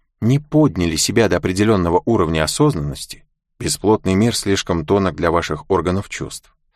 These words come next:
Если же вы обрели такую осознанность, что воспринимаете этих существ,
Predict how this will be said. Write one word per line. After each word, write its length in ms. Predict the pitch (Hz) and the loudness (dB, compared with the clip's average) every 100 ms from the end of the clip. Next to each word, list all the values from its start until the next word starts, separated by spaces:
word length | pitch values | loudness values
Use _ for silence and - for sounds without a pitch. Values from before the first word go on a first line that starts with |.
| - - _ | -20 -20 _
Если 380 | 95 147 151 139 | 2 2 4 2
же 160 | 123 | 2
вы 280 | 127 120 85 _ _ _ | 4 2 0 _ _ _
обрели 520 | - 110 110 135 131 113 | -2 0 2 2 4 2
такую 460 | 98 - 104 92 | 0 0 2 4
осознанность, 960 | 95 82 - 131 101 78 67 64 - _ _ _ | 2 0 2 2 2 -2 -4 -10 -16 _ _ _
что 420 | - - 87 85 | -8 -2 0 0
воспринимаете 800 | 87 92 - 90 92 92 82 78 | -2 -4 -2 0 0 2 0 -2
этих 360 | 80 92 78 73 | -4 -6 -6 -10
существ, 640 | - 82 - 165 - - | -8 -6 -2 -4 -4 -16